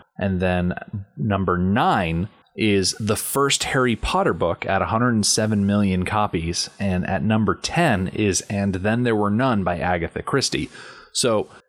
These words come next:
either she's praying to the Christian God or the Islamic God, or she's saying something in Chinese or something more Protestant.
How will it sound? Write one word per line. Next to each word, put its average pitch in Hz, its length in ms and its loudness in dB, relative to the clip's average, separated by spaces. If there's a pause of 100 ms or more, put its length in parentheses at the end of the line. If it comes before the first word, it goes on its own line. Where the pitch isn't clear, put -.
either 160 500 0
she's 117 320 0
praying 151 600 0
to 110 600 2 (260)
the 120 100 -4
Christian 147 540 0
God 127 640 0
or 98 540 0
the 95 280 -2
Islamic 117 480 0
God, 113 380 2
or 90 200 2
she's 95 300 0
saying 98 380 2
something 92 440 0
in 87 220 0
Chinese 113 920 2
or 87 100 0
something 85 540 -4
more 98 240 0
Protestant. 131 760 0